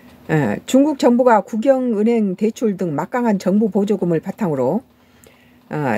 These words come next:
자국 기업의 과잉 생산을 부추기고 가격 경쟁력을 줬다는 시각입니다. 정부에서 이제 보조를 해주니까.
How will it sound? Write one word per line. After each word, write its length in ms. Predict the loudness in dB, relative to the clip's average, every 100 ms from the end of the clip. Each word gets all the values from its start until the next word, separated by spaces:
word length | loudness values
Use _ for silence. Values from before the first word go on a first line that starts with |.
| -2
자국 340 | 0 0 0
기업의 320 | 2 4 4 -2
과잉 340 | -2 0 0
생산을 380 | -2 -4 -2 -4
부추기고 680 | -8 -14 -8 -4 -2 -4 -8 _
가격 380 | 0 2 2 2
경쟁력을 580 | -2 0 0 -2 -4 -6 _ _
줬다는 540 | -6 -2 -2 -2 -4 -6 -10
시각입니다. 680 | -8 -4 -2 -2 -6 -10 -16 _ _ _
정부에서 420 | 2 4 4 2
이제 160 | -4 -4
보조를 400 | -4 -2 -2 -4
해주니까. 560 | -8 -10 -10 -8 -10